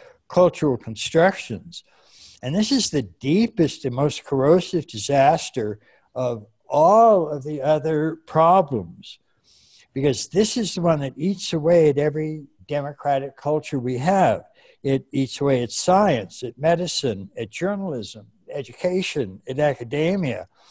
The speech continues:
It's disastrous. Um, and that is indeed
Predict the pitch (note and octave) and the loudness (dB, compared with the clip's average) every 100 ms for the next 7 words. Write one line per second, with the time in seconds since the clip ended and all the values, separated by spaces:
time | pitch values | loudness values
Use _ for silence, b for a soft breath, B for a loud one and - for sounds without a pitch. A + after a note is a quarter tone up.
0 | B B B B B B _ E3+ E3 - | B B B B B B _ -2 -2 -6
1 | - C3+ C#3 D#3 G3+ A#3 - - - - | -8 -2 4 6 6 4 0 -8 -10 -12
2 | - - _ _ _ _ _ - C3 B2+ | -18 -20 _ _ _ _ _ 2 2 2
3 | A#2 - _ B2 C3 D3 E3 D#3 D#3+ D3 | -2 -12 _ -12 -8 -6 -6 -6 -10 -8
4 | D#3 C#3 G#2+ D3 F#3 A3+ G#3 D#3+ | -10 -12 -12 -10 -8 -6 -8 -10